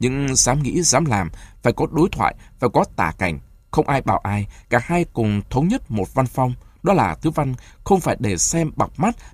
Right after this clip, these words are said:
mà để nghe bằng tai. Bởi vì ông sếp không xem, ông sếp chỉ nghe đọc lại. Tối nay làm việc đến khuya, ba nhà văn quốc gia của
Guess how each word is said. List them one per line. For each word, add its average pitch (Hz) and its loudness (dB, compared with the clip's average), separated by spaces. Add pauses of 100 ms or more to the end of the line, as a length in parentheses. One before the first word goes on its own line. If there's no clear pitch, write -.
mà 113 2
để 90 0 (100)
nghe 156 2
bằng 95 -4 (100)
tai. 110 -2 (380)
Bởi 120 4
vì 117 4
ông 175 0
sếp 247 0 (200)
không 170 0
xem, 165 0 (240)
ông 110 2
sếp 170 -2 (220)
chỉ 107 0
nghe 117 0
đọc - -8
lại. 82 -4 (720)
Tối 135 6
nay 131 0
làm 107 -2
việc - -10
đến 117 0
khuya, 117 -2 (300)
ba 160 2
nhà 107 0
văn 120 -2
quốc 175 -2
gia 127 -2
của 95 -6